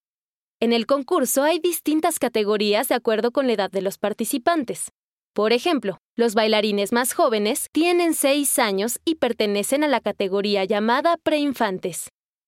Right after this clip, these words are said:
Los bailarines de más de cincuenta años compiten en la categoría de maestros.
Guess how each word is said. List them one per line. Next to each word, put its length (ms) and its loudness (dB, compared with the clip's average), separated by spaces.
Los 220 0
bailarines 560 2
de 80 0
más 180 -2
de 120 -2
cincuenta 640 0
años 380 -2
compiten 520 0
en 100 2
la 120 0
categoría 680 0
de 120 2
maestros. 800 -2